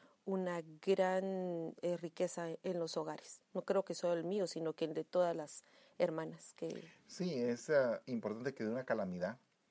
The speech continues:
Speaker 2: sacamos una bendición, porque me recuerdo que cuando nomás acababa de empezar la pandemia y nos tuvimos que encerrar todos, decíamos, "¿Cómo vamos a hacer para seguir alimentando al pueblo y poder, eh, compartir la palabra?". Y entonces, a raíz de eso,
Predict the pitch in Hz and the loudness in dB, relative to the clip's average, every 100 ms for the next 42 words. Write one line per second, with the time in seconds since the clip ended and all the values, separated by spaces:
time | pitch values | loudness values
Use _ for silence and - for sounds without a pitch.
0 | _ _ _ - 110 101 104 101 107 90 | _ _ _ -4 -2 0 0 -2 -6 -6
1 | 87 95 196 165 101 - 87 _ - _ | -8 -2 -2 0 -6 -10 -14 _ -20 _
2 | _ 104 101 98 113 117 120 110 101 95 | _ 0 0 2 4 4 4 0 0 0
3 | 87 - - - 104 98 110 127 - 92 | -2 -4 -20 -10 -2 2 2 0 2 4
4 | 101 113 101 98 104 117 110 90 101 113 | 4 4 -2 -2 0 0 0 -4 -4 -4
5 | 110 92 95 92 92 87 - 90 110 113 | -4 -6 -8 -6 -6 -8 -8 -6 -4 -4
6 | 123 117 110 110 - 113 120 - _ - | -4 -2 0 -2 0 0 -2 -6 _ -20
7 | - - - 101 - 117 113 - 127 123 | -20 -20 -10 -8 0 2 2 -2 -2 2
8 | 127 131 131 127 123 127 120 - 101 110 | 2 2 -6 -4 0 2 0 -2 -4 -2
9 | 117 107 92 92 101 107 - 117 107 117 | -2 -4 -4 -6 -6 -6 2 2 2 -6
10 | _ _ _ _ _ - 104 101 90 95 | _ _ _ _ _ -10 -4 -2 0 2
11 | 95 104 110 104 104 98 98 - 104 101 | 6 6 4 2 0 -2 -4 -4 -6 -2
12 | 101 135 127 95 78 _ _ 110 101 87 | 0 2 2 -2 -8 _ _ -8 -6 -6
13 | 90 95 117 - _ - - - 98 95 | -8 -4 -4 -6 _ -20 -8 0 2 4
14 | 101 120 113 107 120 - 139 127 | 2 0 0 0 0 -2 -2 -2